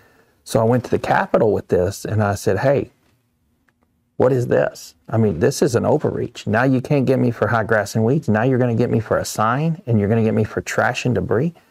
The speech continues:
But yet you have no evidence that there's trash all over the field. You have a picture, but I don't see any trash in it." So,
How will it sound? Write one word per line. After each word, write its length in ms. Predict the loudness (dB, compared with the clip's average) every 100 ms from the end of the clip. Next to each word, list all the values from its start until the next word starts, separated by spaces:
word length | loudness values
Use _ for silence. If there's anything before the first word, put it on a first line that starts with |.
| _ _ _ -2
But 140 | 0
yet 360 | 2 2 0 -10 _ -8
you 140 | -2 2
have 120 | 2
no 260 | 0 -2 0
evidence 760 | 0 2 0 -2 -6 -12 -18 -4
that 160 | -4 0
there's 240 | 0 0
trash 420 | -4 -2 -2 0
all 120 | 0
over 120 | 0 -2
the 80 |
field. 280 | 0 0 0
You 80 | 0
have 100 | 2
a 80 | 0
picture, 420 | -2 -4 0 0
but 140 | 2
I 60 | 2
don't 160 | 0 -2
see 140 | -4
any 100 | -4
trash 480 | -4 -4 -4 -6 -10
in 80 | -12
it." 180 | -12
So, 400 | -8 -2 0 -2